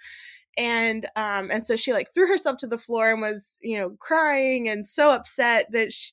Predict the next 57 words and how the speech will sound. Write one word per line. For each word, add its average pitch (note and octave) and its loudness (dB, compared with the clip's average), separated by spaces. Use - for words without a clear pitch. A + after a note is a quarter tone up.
that, - -6
you A#3+ 0
know, A3 2
I G#3 2
wouldn't A#3 -2
let A3+ -2
her A3+ 0
have G#3+ 2
this G#3 -6
candy. G#3 -2
And A#3 2
<laughs> - -
I, D#4 6
I F#4+ 6
remember F4 4
this D#4+ 0
old B3+ 2
guy, A3+ 4
like, G3+ 0
you A#3+ -2
know, G#3+ 0
elderly A#3+ 2
man, A#3+ 2
he, C#4 4
like, A3+ 0
walked A3 0
past A#3 0
us A3 2
and A3+ -2
he B3 -2
just A#3+ -10
kinda, E4+ -2
like, G#3+ -2
glared A3 4
at - 0
me G#3 -4
and, G3+ -4
like, G3 -4
pointed C4+ 2
his A#3+ -6
finger B3 0
at A3 0
us G#3 0
and A#3+ -4
he A#3+ 0
was A3+ -2
like, G#3+ -2
"That's D#4 4
why C#4+ 8
your C4 6
kid C#4+ 2
needs C#4+ 2
a A#3+ 4
good A3+ 4
whooping," A3 4
you G#3 0
know? G#3+ 2